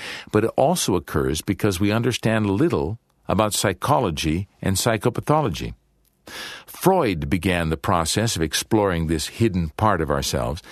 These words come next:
and Norberto Keppe has concluded the study, so we can say pretty unequivocally now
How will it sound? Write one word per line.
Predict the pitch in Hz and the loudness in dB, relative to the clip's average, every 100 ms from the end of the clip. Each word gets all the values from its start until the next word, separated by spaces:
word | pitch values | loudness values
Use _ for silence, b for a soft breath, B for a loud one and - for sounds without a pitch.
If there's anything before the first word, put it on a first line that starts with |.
| B B B | B B B
and | 95 | 0
Norberto | 101 95 123 - 101 | 2 2 0 0 -2
Keppe | - 107 92 | 0 0 2
has | 87 80 | 0 -2
concluded | - 85 - 139 98 | -4 -4 0 0 0
the | 76 | -2
study, | 76 - 71 | -2 0 0
so | 73 - | 0 0
we | 95 | 0
can | 107 101 | 0 -2
say | 92 107 90 | 0 0 -2
pretty | - 170 147 131 | 0 2 2 0
unequivocally | 113 104 87 - 143 107 82 76 | 0 0 0 0 0 0 0 0
now | 71 58 62 | 0 -2 -6